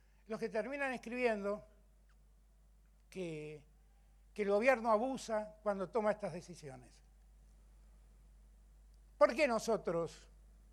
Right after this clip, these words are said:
dijimos que las telecomunicaciones debían ser un servicio público? Y lo son. Miren, cuando en el año dos mil tres llegamos con Néstor, si me consiguen un poquito de agua,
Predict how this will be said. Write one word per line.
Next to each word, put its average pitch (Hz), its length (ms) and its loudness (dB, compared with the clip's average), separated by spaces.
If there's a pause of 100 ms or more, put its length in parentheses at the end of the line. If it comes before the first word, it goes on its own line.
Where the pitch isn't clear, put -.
(420)
dijimos 208 500 -2
que - 140 -8
las 170 500 -2 (220)
telecomunicaciones 180 1120 -2 (480)
debían 185 340 4
ser 180 160 -2
un 175 80 -4
servicio 165 460 -4
público? 131 480 -8 (1500)
Y 165 120 -4
lo 160 120 0
son. 143 420 2 (1400)
Miren, 185 440 4 (680)
cuando 175 240 -2
en 196 60 0
el 226 60 4
año 254 220 2 (260)
dos 175 180 2
mil 214 160 -2
tres 226 240 0
llegamos 202 320 4
con 180 180 2
Néstor, 180 340 2
si 185 100 -4
me 190 100 0
consiguen 202 300 4
un 220 80 6
poquito 202 280 4
de 208 60 12
agua, 233 300 8